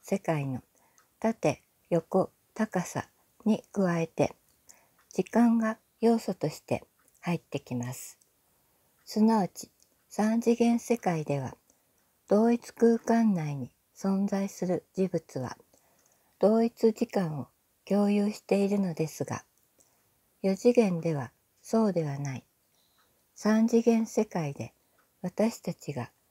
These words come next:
握手する人間、接する事物は、何年何月何日の何時という同じ時間、時点に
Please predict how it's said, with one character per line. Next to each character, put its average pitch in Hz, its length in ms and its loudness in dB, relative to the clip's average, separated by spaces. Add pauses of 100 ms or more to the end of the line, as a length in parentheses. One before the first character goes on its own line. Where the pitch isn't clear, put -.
(340)
握 - 280 -4
手 175 120 -4
す - 180 -6
る 131 180 -4 (140)
人 160 300 -4
間、 147 220 -4 (640)
接 190 220 0
す - 240 2
る 202 240 2 (160)
事 208 160 4
物 170 320 -6
は、 127 200 -6 (720)
何 233 300 4
年 160 240 -6 (140)
何 190 260 -2
月 143 360 -8 (340)
何 214 280 2
日 170 300 -4
の 139 140 -4 (640)
何 214 300 2
時 - 180 -14 (340)
と 220 120 6
い 208 120 4
う 196 160 -4 (420)
同 190 100 -2 (180)
じ 214 340 -2
時 196 120 -4
間、 190 340 -2 (480)
時 214 160 2
点 170 320 0
に 127 120 -10